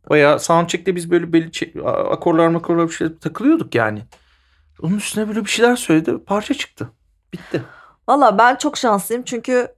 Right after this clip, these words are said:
Speaker 2: Elif'le birebir çalışmış bir
Speaker 1: Canım
Speaker 2: insanım.
Speaker 1: benim.
Speaker 2: Sen zaten
Speaker 1: Çok
Speaker 2: şanslısın
Speaker 1: hastasıyım.
Speaker 2: yani.
Speaker 1: Çok
Speaker 2: Ve
Speaker 1: hastasıyız kendisine.
Speaker 2: hem
Speaker 1: Çok,
Speaker 2: onun
Speaker 1: çok
Speaker 2: hem de
Speaker 1: kıymetli.
Speaker 2: aynen. Hem bu kadar... e,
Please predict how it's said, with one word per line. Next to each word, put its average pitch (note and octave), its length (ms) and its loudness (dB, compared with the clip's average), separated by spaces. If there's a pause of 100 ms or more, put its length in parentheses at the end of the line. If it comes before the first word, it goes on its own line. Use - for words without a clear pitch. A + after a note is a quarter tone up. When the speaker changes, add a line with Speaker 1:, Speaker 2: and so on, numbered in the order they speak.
(120)
Speaker 2:
Elif'le G3 600 -2
birebir G3+ 320 -2
çalışmış G3 760 -6 (100)
bir E3+ 60 -4
Speaker 1:
Canım F3 160 4
Speaker 2:
insanım. F3 240 2
Speaker 1:
benim. - 80 -6
Speaker 2:
Sen A3 160 6
zaten A3 340 6
Speaker 1:
Çok F#3+ 100 2
Speaker 2:
şanslısın G3 260 4
Speaker 1:
hastasıyım. G3+ 400 4
Speaker 2:
yani. F#3+ 400 4
Speaker 1:
Çok - 160 2
Speaker 2:
Ve B2 40 2
Speaker 1:
hastasıyız G#3+ 440 0
kendisine. A2 460 -6
Speaker 2:
hem A3 220 2
Speaker 1:
Çok, - 80 -2
Speaker 2:
onun G#3 360 2
Speaker 1:
çok A#3 100 2
Speaker 2:
hem G#3 140 2
de G3 40 0
Speaker 1:
kıymetli. G3+ 480 0 (200)
Speaker 2:
aynen. E3+ 400 0
Hem A#3+ 300 -2
bu G#3+ 100 -8
kadar... G#3 420 4 (1040)
e, D#3+ 240 2